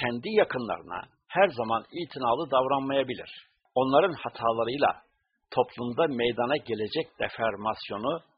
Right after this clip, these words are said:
görmeyebilir. Kendi yakınlarının davranışlarıyla toplumdaki insanların davranışlarını eşit görerek onlara tanıdığı toleransı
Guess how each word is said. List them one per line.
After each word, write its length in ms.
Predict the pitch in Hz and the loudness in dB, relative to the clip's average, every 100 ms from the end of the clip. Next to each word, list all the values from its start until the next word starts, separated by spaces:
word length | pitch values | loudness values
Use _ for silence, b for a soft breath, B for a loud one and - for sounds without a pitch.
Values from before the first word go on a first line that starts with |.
| - | 0
görmeyebilir. 840 | 123 107 110 113 95 - - - _ _ - - | 2 2 0 -4 -4 -14 -18 -20 _ _ -8 -2
Kendi 240 | 123 143 | 0 2
yakınlarının 720 | 214 190 143 120 104 104 101 | 2 4 2 0 0 -2 -4
davranışlarıyla 760 | 104 107 113 107 - 90 80 80 - _ - | 2 2 0 -4 -6 -8 -6 -8 -8 _ 0
toplumdaki 600 | 143 143 147 139 139 185 170 | 0 0 -2 0 0 2 0
insanların 600 | 131 127 131 120 123 160 - - | 0 -6 -2 0 2 0 -4 6
davranışlarını 640 | 120 123 123 - 120 139 | 6 6 2 0 -2 -2
eşit 420 | - 110 - - | -4 -2 -2 -2
görerek 400 | 110 92 113 175 - _ _ _ _ - | -4 0 0 -2 -6 _ _ _ _ 0
onlara 340 | 131 135 175 | 2 4 4
tanıdığı 480 | - 123 120 110 107 | 2 -4 -4 -2 -4
toleransı 580 | - 131 117 104 98 | -2 2 2 2 -4